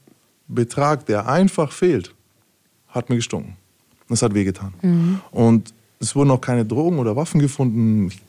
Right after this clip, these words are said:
Speaker 1: weiß nicht, sowas wie Papers und, und,
Speaker 2: Mhm.
Speaker 1: und ein bisschen was zu rauchen oder so.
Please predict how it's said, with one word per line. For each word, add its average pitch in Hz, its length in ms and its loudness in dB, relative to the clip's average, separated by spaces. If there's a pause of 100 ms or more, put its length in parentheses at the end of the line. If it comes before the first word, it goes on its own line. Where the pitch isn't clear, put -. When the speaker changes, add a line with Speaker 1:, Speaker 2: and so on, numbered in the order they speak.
(200)
Speaker 1:
weiß - 180 -18
nicht, - 100 -14
sowas 98 360 -6
wie 95 140 0
Papers 117 580 2
und, 92 320 -6
und, - 260 -4
Speaker 2:
Mhm. 170 60 -4
Speaker 1:
und 85 160 -12 (240)
ein 95 160 -8
bisschen 113 260 -2
was 110 140 -2
zu - 80 -6
rauchen 127 340 0
oder 120 140 2
so. 143 180 -2